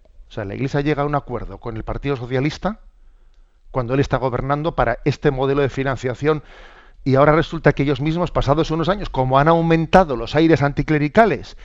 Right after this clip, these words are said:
y como ahora nos pegan uno, no, nos pegan unos vientos del laicismo, pues entonces resulta que donde dije digo, digo Diego. Y dice uno, "A ver si termina, ¿eh? A ver si termina este viento y, y, y cuando nos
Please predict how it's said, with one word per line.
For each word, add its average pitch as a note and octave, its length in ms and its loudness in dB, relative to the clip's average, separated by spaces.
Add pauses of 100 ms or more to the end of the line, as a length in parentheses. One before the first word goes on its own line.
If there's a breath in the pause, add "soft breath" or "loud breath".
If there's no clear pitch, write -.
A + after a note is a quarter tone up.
(280 loud breath)
y C#3+ 80 -6
como C3 180 0
ahora D#3 80 4
nos D#3+ 160 -4
pegan E3 340 4
uno, E3+ 240 0
no, D#3 220 -10
nos C#3 120 -8
pegan E3 280 0
unos D#3 180 -2
vientos D3 460 -2
del B2 140 -2
laicismo, D#3+ 600 -2 (440 soft breath)
pues - 180 -14
entonces C#3 480 0
resulta D#3+ 460 2
que C3+ 300 0
donde B2+ 480 -4
dije E3 280 0
digo, E3+ 480 0 (400 soft breath)
digo C#3 400 0
Diego. A#2+ 460 4 (1080)
Y B2+ 120 -4
dice C3 200 -2
uno, B2 300 0 (380 soft breath)
"A A#2 100 2
ver D3 140 4
si E3+ 160 0
termina, C#3+ 600 4
¿eh? D3 220 -2 (140)
A A2+ 100 -2
ver C#3+ 140 0
si D#3 120 0
termina C#3 600 0 (400 loud breath)
este D3 260 2
viento D3+ 400 2
y, D3 180 2
y, C3 220 -4
y C3 60 -4
cuando B2+ 320 -4
nos B2 160 -8